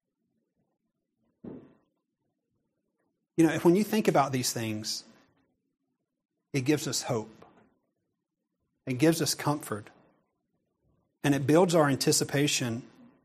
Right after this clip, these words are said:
for what's next. You know, last Sunday I asked if there were any questions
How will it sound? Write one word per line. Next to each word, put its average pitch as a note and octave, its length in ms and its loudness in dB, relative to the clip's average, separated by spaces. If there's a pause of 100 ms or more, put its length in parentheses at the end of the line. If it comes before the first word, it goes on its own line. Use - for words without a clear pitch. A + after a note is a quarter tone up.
(300)
for C3+ 100 0
what's B2+ 320 2
next. A#2 500 -6 (400)
You D3+ 80 -2
know, C#3 80 2
last D#3+ 260 6
Sunday D#3+ 380 2
I C#3 120 0
asked C3+ 380 2
if C3 140 -8
there C3+ 140 -4
were B2+ 100 -6
any C3 180 -4
questions - 720 -2